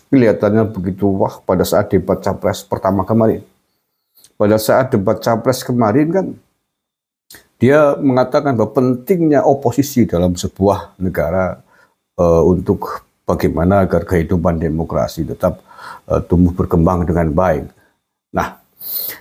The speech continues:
bahkan kemudian Anies sempat mengkritik Prabowo sebagai orang yang tidak tahan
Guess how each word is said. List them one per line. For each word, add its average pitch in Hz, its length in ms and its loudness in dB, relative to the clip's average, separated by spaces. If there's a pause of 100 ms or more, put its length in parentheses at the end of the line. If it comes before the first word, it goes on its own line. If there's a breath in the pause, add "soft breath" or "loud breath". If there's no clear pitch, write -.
(500 loud breath)
bahkan 117 320 0
kemudian 135 640 2
Anies 131 480 -4 (160 loud breath)
sempat 120 400 -2
mengkritik 127 1040 -2
Prabowo 123 560 2
sebagai 104 400 -2
orang 107 320 0
yang 107 80 -6
tidak 127 480 0
tahan 120 480 -4